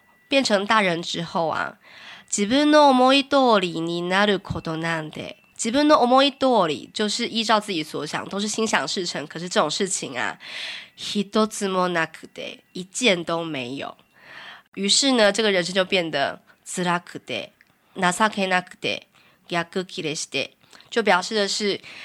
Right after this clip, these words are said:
辛くて、又伤心、情けなくて、又难堪，而且逆切れし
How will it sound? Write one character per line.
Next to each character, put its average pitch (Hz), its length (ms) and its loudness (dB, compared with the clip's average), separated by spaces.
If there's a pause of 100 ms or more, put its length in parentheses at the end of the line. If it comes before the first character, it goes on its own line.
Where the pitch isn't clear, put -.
(260)
辛 185 300 0
く - 160 -10
て、 - 280 -8 (400)
又 202 140 2
伤 170 300 -2
心、 160 420 -6 (720)
情 185 160 2 (200)
け 208 160 -2
な 196 100 2
く 196 140 -10
て、 139 300 -6 (180)
又 214 160 2
难 151 260 -2
堪， 160 380 -6 (160)
而 160 160 -4
且 143 420 -4 (220)
逆 165 340 -4
切 190 180 -8
れ 156 140 -2
し - 80 -8